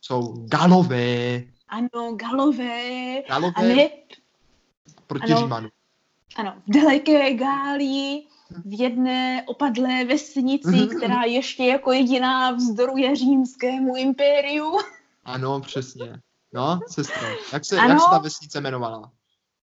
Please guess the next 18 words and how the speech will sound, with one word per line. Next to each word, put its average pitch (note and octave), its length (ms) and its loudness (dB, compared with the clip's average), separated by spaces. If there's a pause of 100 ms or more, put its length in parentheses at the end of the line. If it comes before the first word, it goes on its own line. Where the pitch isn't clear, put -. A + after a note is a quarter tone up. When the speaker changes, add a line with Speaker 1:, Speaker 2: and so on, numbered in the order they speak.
(580)
Speaker 2:
No, A3 220 -2
to G#3+ 200 -6
je F3+ 160 -6
dobrá F#3 540 -4
otázka. - 640 -2
Speaker 1:
<laughs> - 80 -20 (800)
To F#3 60 -4
bychom F3+ 460 -2
snad F3 200 -2
mohli G3+ 360 2
vědět. C3 520 -4 (960)
Speaker 2:
Ty D4+ 80 -6
to D4 160 0
víš? A#3+ 200 -4 (400)
Speaker 1:
Já C3 120 0
to C#3 100 -6
právě C#3+ 320 0
nevím. B2 420 -6